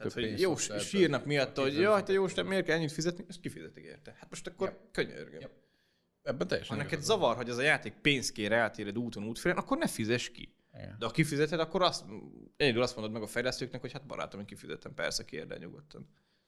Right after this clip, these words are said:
Speaker 1: Most akkor
Speaker 2: Ebben így van. Ebben teljesen igazad van. Tehát addig, amíg nem változtunk azokon a szokásainkon, hogy, ö,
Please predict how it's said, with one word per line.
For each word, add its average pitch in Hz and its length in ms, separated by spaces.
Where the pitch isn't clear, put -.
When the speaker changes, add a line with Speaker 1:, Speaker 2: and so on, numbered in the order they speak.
Speaker 1:
Most - 180
akkor - 240
Speaker 2:
Ebben - 140
így 101 140
van. 110 220
Ebben 165 260
teljesen - 380
igazad 92 260
van. 107 220
Tehát 127 200
addig, 156 200
amíg 160 160
nem 156 140
változtunk 151 480
azokon 147 400
a 135 60
szokásainkon, 135 840
hogy, 123 200
ö, 117 140